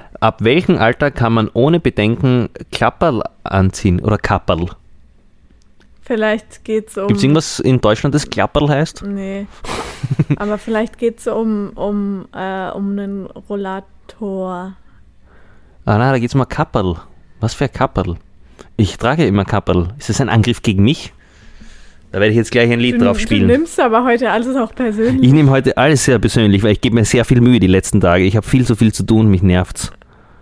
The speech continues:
Speaker 2: Ähm, okay, ja, keine Ahnung. Das ist aber eine gute Frage, ab wann man das fahren darf.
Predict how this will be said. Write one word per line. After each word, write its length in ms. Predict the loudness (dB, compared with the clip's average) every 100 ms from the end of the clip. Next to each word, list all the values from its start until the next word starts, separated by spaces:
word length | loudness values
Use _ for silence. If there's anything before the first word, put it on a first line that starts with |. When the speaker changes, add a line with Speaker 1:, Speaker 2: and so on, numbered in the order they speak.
| -20 -20 -20 -12
Speaker 2:
Ähm, 720 | -4 -2 0 0 0 -2 -2 -6 -14 _ -20 -20 -20 -20 -20 -20 -14
okay, 540 | -10 -10 -4 -2 -2 -6 -6
ja, 220 | -2 -2
keine 340 | -2 -4 -2 -2
Ahnung. 420 | -2 -2 -4 -8 -12 -20 -20 -20 -20 -20
Das 240 | -4 -2 -2
ist 140 | 0
aber 180 | 2 4
eine 180 | 2 2
gute 280 | 0 -4 -6
Frage, 400 | -2 0 2 -2
ab 100 | -2
wann 180 | -2 -2
man 180 | -2 -6
das 120 | -10
fahren 380 | -8 -8 -6 -8
darf. 220 | -8 -10